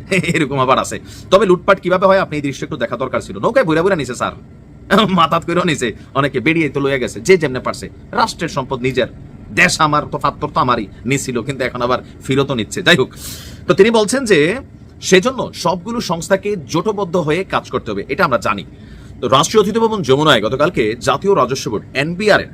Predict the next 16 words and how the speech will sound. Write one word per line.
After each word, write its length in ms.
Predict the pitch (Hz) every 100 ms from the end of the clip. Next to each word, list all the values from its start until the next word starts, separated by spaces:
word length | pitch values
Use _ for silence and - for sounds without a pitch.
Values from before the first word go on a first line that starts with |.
| - 101
যিনি 180 | 135
চেয়ারম্যান 440 | 131 156 147 147 131
আছেন, 220 | 90 104
এখন 140 | - 196
সাবেক 360 | - 123 165
যে 100 | 170
চেয়ারম্যান, 360 | 165 160 151 147 143
ওনারও 220 | 147 151
তো 80 | 151
দুর্নীতির 360 | 147 143 120
খবর 200 | 120 120
আইছে, 240 | 117 101 90 - -
সরিষার 380 | - 143 170 151
মধ্যে 180 | 151
ভূত 220 | 131 120 135
আছে, 260 | 131 117